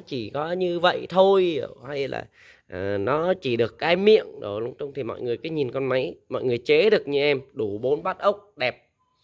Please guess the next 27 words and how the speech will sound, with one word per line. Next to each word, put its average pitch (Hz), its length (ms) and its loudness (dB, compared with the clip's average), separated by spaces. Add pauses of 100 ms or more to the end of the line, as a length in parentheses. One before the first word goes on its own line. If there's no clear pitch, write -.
(640)
chế 151 180 0
được 175 140 -8
bình 127 160 -2
xăng 147 200 -4
ga 147 160 2
ngang, 147 380 2
đủ 110 200 0
ống 143 160 0
hơi 170 360 4 (140)
kín, 196 280 2 (380)
đó, 131 300 -10 (120)
và 117 180 -2
nổ 110 240 0
lên 143 200 4
còn 117 240 -4
từng 113 220 -10
tiếng 135 260 -4 (180)
thì 113 180 -10
đã 98 120 -6
hãng 123 380 -10
nói 165 160 -2
chuyện. 180 220 -2 (200)
Đó, - 80 -14 (160)
nói 175 220 4
trước 262 260 4
vậy 180 120 -2
luôn 175 220 6